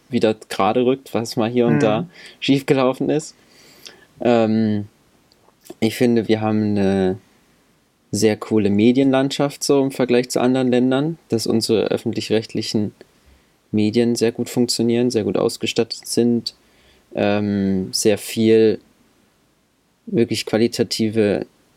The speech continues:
Speaker 1: Nachrichten und sowas machen und
Speaker 2: Mhm.
Speaker 1: Content. Auch wenn jetzt natürlich da
Speaker 2: Das stimmt, das ist ein guter Punkt.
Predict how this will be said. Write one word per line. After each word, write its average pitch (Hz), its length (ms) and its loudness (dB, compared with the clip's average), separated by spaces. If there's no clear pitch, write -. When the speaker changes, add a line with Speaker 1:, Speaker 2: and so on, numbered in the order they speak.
Speaker 1:
Nachrichten 113 760 -2
und 107 180 -2
sowas 110 380 0
machen 135 440 -2
und 117 240 -2
Speaker 2:
Mhm. 151 60 2
Speaker 1:
Content. 135 480 0
Auch 107 160 -2
wenn 107 100 2
jetzt 104 240 -2
natürlich 110 480 -2
da 104 280 4
Speaker 2:
Das - 440 -6
stimmt, 143 240 -2
das 135 160 -6
ist 135 80 -6
ein 143 100 -2
guter 135 200 0
Punkt. 123 360 -10